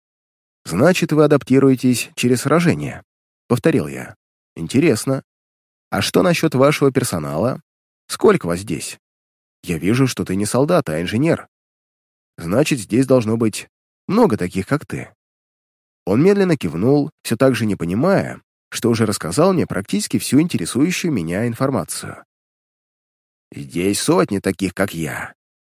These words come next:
самых умных инженеров расы, работающих на общую победу", — ответил он.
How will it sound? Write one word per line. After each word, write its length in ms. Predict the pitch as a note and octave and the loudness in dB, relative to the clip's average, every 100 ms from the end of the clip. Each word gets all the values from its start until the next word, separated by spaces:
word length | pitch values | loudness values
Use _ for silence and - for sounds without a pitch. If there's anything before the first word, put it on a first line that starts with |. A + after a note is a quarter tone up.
| _ _ | _ _
самых 520 | - D2+ F#2 G#2 - | -6 -2 -2 -2 -4
умных 400 | - G#2+ A2 G#2+ | -2 0 0 -2
инженеров 540 | - G#2+ F#2 G#2+ A2+ - | -4 -4 -2 0 0 0
расы, 540 | C#3+ A2 - - - _ _ _ _ | 2 2 -2 -10 -16 _ _ _ _
работающих 720 | - F#2+ B2+ B2+ A#2+ - B2 | -2 2 2 2 2 2 0
на 100 | A2 | 2
общую 320 | B2+ - B2 | 2 2 0
победу", — 480 | A#2+ C#3+ D3 E2 C#2+ - - _ _ _ _ _ | 2 4 4 2 -4 -10 -14 _ _ _ _ _
ответил 460 | G2 A#2 F#2+ - A#1 | -6 -2 -4 -4 -12
он. 180 | A#1 | -16